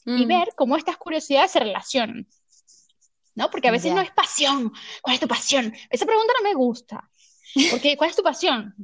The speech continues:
Speaker 1: Bueno, no sé, mi pasión son los Twinkies que están rellenos de fresa.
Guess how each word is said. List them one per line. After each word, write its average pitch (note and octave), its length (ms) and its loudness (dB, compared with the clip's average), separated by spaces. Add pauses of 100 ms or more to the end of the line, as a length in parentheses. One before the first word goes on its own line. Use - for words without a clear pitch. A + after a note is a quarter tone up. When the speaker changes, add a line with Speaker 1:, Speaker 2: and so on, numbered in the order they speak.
(340)
Speaker 1:
Bueno, D4 420 0
no - 80 -6
sé, - 240 0
mi D4+ 140 -4
pasión A#3+ 400 -4
son F#4+ 140 -4
los - 200 -6
Twinkies F#4+ 720 -2
que - 80 -10
están C4 220 2
rellenos D#4+ 420 0
de C#4 140 2
fresa. E4 400 2